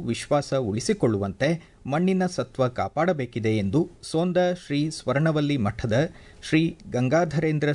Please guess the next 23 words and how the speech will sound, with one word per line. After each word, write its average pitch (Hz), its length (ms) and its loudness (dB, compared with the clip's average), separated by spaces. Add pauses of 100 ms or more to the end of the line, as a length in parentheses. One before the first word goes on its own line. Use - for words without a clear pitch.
ಸರಸ್ವತಿ 160 560 0
ಸ್ವಾಮೀಜಿ 135 540 -2 (120)
ಹೇಳಿದ್ದಾರೆ. 143 560 -2 (720)
ಉತ್ತರ 202 260 -4
ಕನ್ನಡ 185 280 0
ಜಿಲ್ಲೆ 165 320 0 (220)
ಶಿರಸಿಯ 143 480 0 (220)
ಸೋಂದ 160 420 0 (140)
ಶ್ರೀ 147 300 -4
ಸ್ವರ್ಣವಲ್ಲಿ 139 640 0
ಮಠದಲ್ಲಿ 117 560 0
ಆಯೋಜಿಸಿದ್ದ 104 640 -2 (420)
ಕೃಷಿ 151 280 0
ಜಯಂತಿ 160 400 0
ಕಾರ್ಯಕ್ರಮವನ್ನು 113 760 0
ಉದ್ಘಾಟಿಸಿ 113 600 -2 (160)
ಅವರು 110 260 0 (180)
ಮಾತನಾಡಿದರು. 127 760 -2 (600)
ಹುಬ್ಬಳ್ಳಿಯ 190 480 0 (360)
ಶ್ರೀ 156 220 -4 (200)
ಮೂರು 147 260 0
ಸಾವಿರ 139 380 0
ಮಠದ 120 360 -2